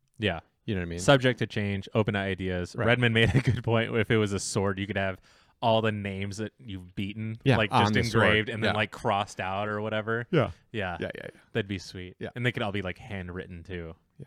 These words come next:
Speaker 1: Like, you just get a laser and you just, like, write it in or some shit.
Speaker 2: Yeah. So there's
Speaker 1: Yeah.
Speaker 2: plenty, plenty of, uh, either we do a new trophy each year that you just keep, or we do the one trophy and then you get a mini trophy.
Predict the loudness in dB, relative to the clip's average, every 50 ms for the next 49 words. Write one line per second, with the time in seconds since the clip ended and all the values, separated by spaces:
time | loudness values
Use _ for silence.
0 | -20 _ -8 -8 -6 -6 -8 -8 -10 -12 -12 -12 -12 -12 -10 -10 -12 -12 -12 -12
1 | -14 -14 -16 -16 -16 -16 -20 -20 -20 _ -12 -12 -12 -10 -10 -12 -12 -12 -12 -12
2 | -12 -14 -16 -16 -14 -14 -14 -14 -12 -12 -8 -6 -6 -6 -8 -12 _ _ -4 -2
3 | 2 2 2 2 0 -4 -2 0 0 0 0 0 -2 -2 -6 -8 -12 -6 -4 -2
4 | -2 -2 -2 -4 -4 -6 -8 -8 -8 -8 -8 -6 -8 -10 -12 -6 -4 -2 0 0
5 | 2 0 2 2 2 2 2 2 2 2 0 0 0 -2 0 0 0 0 -2 -6
6 | -6 -4 -6 -8 -8 -6 -6 -4 -2 -2 -2 -4 -6 -10 _ _ _ _ _ _
7 | _ _ _ _ _ -10 -6 -4 -4 -4 -2 -2 -4 -4 -4 -6 -10 -8 -6 -6
8 | -6 -6 -8 -10 -14 -14 -14 _ _ _ _ _ _ _ _ _ 2 2 4 4
9 | 4 4 2 2 0 -2 -4 -6 -4 -4 -4 -4 -4 -6 -4 -2 -2 -2 -4 -4
10 | -6 -4 -4 -4 -4 -6 -8 -10 -8 -8 -8 -8 -8 -8 -8 -10 -10 -10 -8 -8
11 | -8 -8 -8 -10 -14 -14 -16 -18 -18 -16 -20 -20